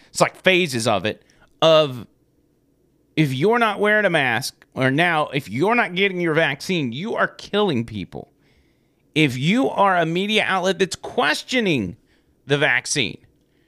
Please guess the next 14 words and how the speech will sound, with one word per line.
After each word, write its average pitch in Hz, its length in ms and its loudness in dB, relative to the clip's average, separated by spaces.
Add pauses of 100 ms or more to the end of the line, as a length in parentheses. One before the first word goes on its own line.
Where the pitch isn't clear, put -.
(140)
you 214 320 -2
are 202 280 2
in 185 180 -2
fact - 580 -2 (280)
killing 226 420 2
people. - 480 -6 (560)
I 135 160 2
watched 180 560 0 (500)
Dana 190 380 2
Bash 180 560 -2
say 165 300 0
those 151 320 0
exact 131 640 -2
words 160 800 0